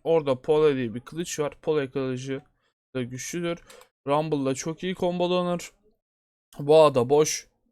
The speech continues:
Ee, Magma adasında yani, e, değerli bir kılıç var. Şu Soul Kane.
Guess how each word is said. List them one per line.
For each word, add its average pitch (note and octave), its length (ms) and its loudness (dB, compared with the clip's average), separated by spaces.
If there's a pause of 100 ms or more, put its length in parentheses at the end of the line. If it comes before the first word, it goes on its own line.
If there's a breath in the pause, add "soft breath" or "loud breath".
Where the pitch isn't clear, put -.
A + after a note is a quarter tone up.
Ee, C3+ 480 0
Magma F#3 440 2
adasında E3 840 2
yani, C#3+ 320 0
e, C3+ 540 0
değerli D3+ 380 2
bir D#3+ 60 -10
kılıç D#3 380 -8
var. C#3+ 180 0 (1160 soft breath)
Şu D#3 540 2
Soul D#3 340 0
Kane. B2 340 -6